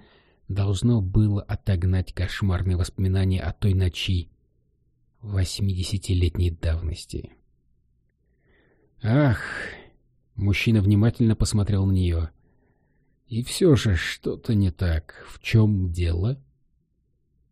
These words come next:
«Ни в чём». Файна прикончила чашу вина и жестом заказала другую. «Скажи мне лучше, это ведь был блестящий план, да?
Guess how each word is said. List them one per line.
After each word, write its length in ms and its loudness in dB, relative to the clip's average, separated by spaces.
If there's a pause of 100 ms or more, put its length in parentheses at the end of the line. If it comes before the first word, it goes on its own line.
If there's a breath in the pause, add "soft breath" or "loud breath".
«Ни 340 4
в 80 0
чём». 360 4 (680)
Файна 360 2
прикончила 600 2
чашу 400 2
вина 260 6
и 160 0
жестом 460 2
заказала 500 0
другую. 540 -4 (1000)
«Скажи 640 0
мне 260 2
лучше, 600 -2
это 200 -4
ведь 240 0
был 360 6 (200)
блестящий 720 0
план, 340 2
да? 200 2